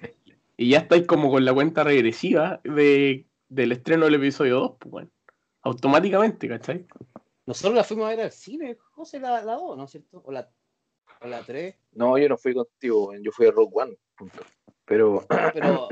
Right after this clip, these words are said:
Speaker 2: no, o la vimos en la casa, la primera vez, cuando, eh, hueveamos caleta con el Unlimited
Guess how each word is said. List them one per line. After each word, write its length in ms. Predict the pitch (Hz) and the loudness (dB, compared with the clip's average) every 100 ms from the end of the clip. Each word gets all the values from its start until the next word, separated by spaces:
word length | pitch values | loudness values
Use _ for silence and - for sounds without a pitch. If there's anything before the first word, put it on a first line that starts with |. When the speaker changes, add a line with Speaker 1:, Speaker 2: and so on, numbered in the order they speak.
| 170 | -4
Speaker 2:
no, 320 | 123 147 151 92 | -4 -6 -6 -6
o 140 | 131 | -8
la 160 | 139 127 | -6 -8
vimos 320 | 147 185 202 | -8 -8 -8
en 80 | 190 | -8
la 140 | 143 117 | -12 -10
casa, 580 | 160 226 - 247 240 - | -10 -12 -14 -14 -14 -18
la 220 | 170 165 | -20 -20
primera 360 | 160 180 196 196 | -20 -20 -16 -16
vez, 320 | 202 226 - _ _ _ | -16 -18 -20 _ _ _
cuando, 300 | 143 143 147 | -20 -16 -14
eh, 220 | 135 123 | -14 -16
hueveamos 520 | 117 127 135 156 180 | -16 -12 -12 -12 -14
caleta 420 | - 135 160 180 | -12 -12 -10 -10
con 140 | 165 156 | -10 -12
el 160 | 139 _ - | -14 _ -18
Unlimited 960 | 139 139 127 135 175 165 170 - 135 160 | -16 -14 -16 -8 -8 -6 -10 -12 -10 -10